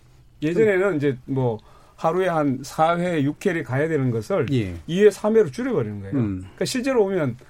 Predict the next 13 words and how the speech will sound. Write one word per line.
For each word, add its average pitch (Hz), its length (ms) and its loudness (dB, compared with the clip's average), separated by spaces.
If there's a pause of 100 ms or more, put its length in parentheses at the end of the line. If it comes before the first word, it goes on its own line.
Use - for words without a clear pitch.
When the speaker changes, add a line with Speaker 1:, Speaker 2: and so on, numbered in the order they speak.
(440)
Speaker 1:
안전 185 460 0
점검을 190 380 2
하라고 147 300 -4
했더니 131 460 -4 (540)
점검 233 360 0
횟수를 269 360 -2
줄이게 165 360 0
되는 117 260 -2
이런 165 300 2
Speaker 2:
음. 117 60 2
Speaker 1:
이제 135 160 0
상황이 127 340 -2
발생해서 123 960 -4